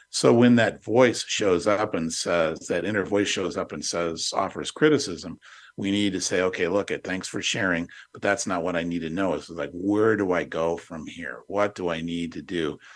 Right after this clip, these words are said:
And you have that conversation saying, "I can move from this," not saying I'm an, im-, um, something bad is,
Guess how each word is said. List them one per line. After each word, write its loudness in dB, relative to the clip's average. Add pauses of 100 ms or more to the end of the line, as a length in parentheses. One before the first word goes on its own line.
(180)
And -2
you -2
have 0
that -2
conversation -2
saying, -6
"I -8
can -10
move -2 (120)
from -2
this," -8
not 0
saying -4
I'm -2
an, -4
im-, -8
um, -8
something -4
bad 2
is, -16